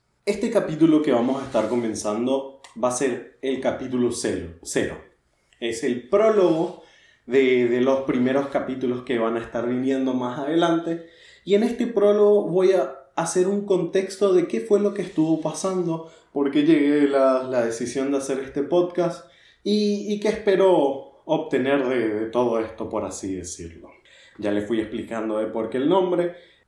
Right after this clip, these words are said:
y ahora vamos a ir más adelante con la historia. Yo soy un chico que, que tiene, que tiene craving o atracones de, de alimentación. He batallado con, con mi peso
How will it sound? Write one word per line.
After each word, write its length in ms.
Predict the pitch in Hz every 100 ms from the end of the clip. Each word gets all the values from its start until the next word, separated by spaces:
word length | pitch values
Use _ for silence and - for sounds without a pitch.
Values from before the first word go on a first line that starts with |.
| _
y 120 | 160
ahora 280 | 147 143 143
vamos 320 | 135 131 135
a 40 | 123
ir 100 | 120
más 220 | 120 117
adelante 680 | 123 120 110 110 107 107 110
con 180 | 113
la 60 | 113
historia. 560 | 107 - 98 87 92 - - _ _ _ _ _
Yo 100 | 143
soy 180 | 143 160
un 260 | 165 156 143
chico 340 | 151 147 143
que, 560 | 143 127 123 120 117 113
que 160 | 117
tiene, 1040 | 117 117 117 120 117 113 110 104 98 101 _ _ _ _
que 100 | -
tiene 300 | - 107 113
craving 720 | - 147 165 156 175 208 - _ _ _ _ -
o 300 | 113 107 104
atracones 920 | 104 107 101 110 127 131 123 - 110
de, 600 | 110 101 95 92 92 92 _
de 120 | 104
alimentación. 1000 | 101 101 104 104 107 107 143 143 - - - _ _ _ _ _ _ _ _ _ _
He 320 | - 113 113 120
batallado 800 | 120 117 117 113 110 113 110
con, 640 | 120 117 113 107 104 101 -
con 160 | - 107
mi 120 | 110
peso 760 | 110 113 113 120 107 107 -